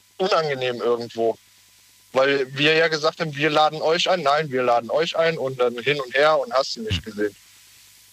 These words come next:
Speaker 1: Aber es hat sich halt eine Freundschaft entwickelt durch diese, äh, ganze Geschichte.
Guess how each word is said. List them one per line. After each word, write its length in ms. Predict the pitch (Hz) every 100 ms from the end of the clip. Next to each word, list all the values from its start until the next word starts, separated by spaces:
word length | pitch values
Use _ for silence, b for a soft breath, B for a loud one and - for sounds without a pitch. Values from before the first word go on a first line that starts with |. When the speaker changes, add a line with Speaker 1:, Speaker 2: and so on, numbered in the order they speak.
| _ _
Speaker 1:
Aber 400 | - 143 165 170 -
es 140 | 147 165
hat 140 | 180
sich 180 | 202 175
halt 340 | 180 180 - - _ _ _ _ _ -
eine 100 | 160
Freundschaft 540 | - 165 202 165 -
entwickelt 480 | 131 120 127 127 120
durch 240 | 131 131
diese, 960 | - 127 120 123 123 120 117 101 120 117
äh, 40 |
ganze 440 | 113 120 120 123 117
Geschichte. 560 | 110 - 120 - 131